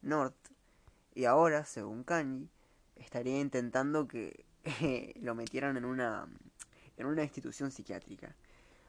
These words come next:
Pero bueno, este tweet solo fue el comienzo, ya que después acusó a su suegra, que mencionó como Chris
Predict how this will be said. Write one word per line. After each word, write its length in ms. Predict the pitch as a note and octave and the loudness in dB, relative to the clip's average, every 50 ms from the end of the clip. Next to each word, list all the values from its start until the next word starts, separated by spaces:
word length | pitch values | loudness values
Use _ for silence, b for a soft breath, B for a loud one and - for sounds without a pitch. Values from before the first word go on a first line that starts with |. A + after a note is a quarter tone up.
| b | b
Pero 140 | - F#3+ G#3 | 4 6 6
bueno, 160 | G#3 F#3 F3 | 6 6 4
este 220 | G3 F#3 - G3+ E3 | 2 0 -2 -2 -2
tweet 240 | C#3 - E3+ F#3+ F3 | 0 0 -2 -2 -2
solo 300 | - - E3 C#3+ C#3 C3+ | -4 -2 0 0 0 0
fue 220 | C3+ - D3 C3+ | 0 2 2 2
el 60 | C3+ | 2
comienzo, 500 | C3 C#3 C#3 E3 F#3+ F3 D#3+ D#3+ - E3+ - - b b b b b b | 2 0 0 0 0 0 0 -2 -4 -10 -12 -14 b b b b b b
ya 200 | - - B2 B2+ | -4 -2 -2 -2
que 100 | A#2+ B2 | 0 -2
después 400 | A#2+ A2+ - - - B2+ B2+ - | -4 -4 -2 -2 -2 -2 -2 -2
acusó 340 | B2+ A#2+ - B2+ A#2+ - C3 | -4 -4 -4 -6 -8 -8 -8
a 40 | A#2 | -10
su 100 | - B2 | -10 -12
suegra, 440 | - - E3 D#3+ D3+ C#3 C#3 C#3 D3+ E3+ - - b b b b b b b - | -2 2 2 4 4 4 2 0 -2 -6 -14 -18 b b b b b b b -4
que 140 | - E3+ | -2 2
mencionó 420 | D3+ D3 C3+ C3 - D3 C3 C#3+ C#3 | 2 2 2 2 0 0 2 2 2
como 260 | C#3+ C#3 C3 C3 - | 4 2 2 0 0
Chris 360 | - E3 E3+ F3 - - - | 2 0 0 0 0 -6 -10